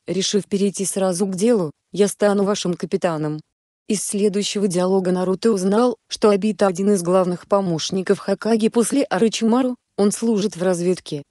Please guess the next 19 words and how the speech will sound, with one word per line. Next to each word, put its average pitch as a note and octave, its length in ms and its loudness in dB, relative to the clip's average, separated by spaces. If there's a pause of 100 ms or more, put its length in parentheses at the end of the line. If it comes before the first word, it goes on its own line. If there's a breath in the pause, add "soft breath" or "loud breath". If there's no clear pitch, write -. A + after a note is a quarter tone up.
(140)
почти F3+ 300 -2
не G3+ 160 4
возвращаясь E3 680 -2
в - 100 -12
Коноху, F3+ 500 -2 (200)
а F3 80 -4
в D#3+ 60 -2
деревню G3 480 2
пришёл G3 400 0
по G3+ 100 -2
распоряжению G3+ 720 2
Хокаге G3 480 0
для F3 160 -2
того, G3 320 2 (100)
чтобы F#3+ 360 -2
возглавить F3+ 560 2
команду G#3 420 2
номер A#3 320 4
девять. E3+ 500 -2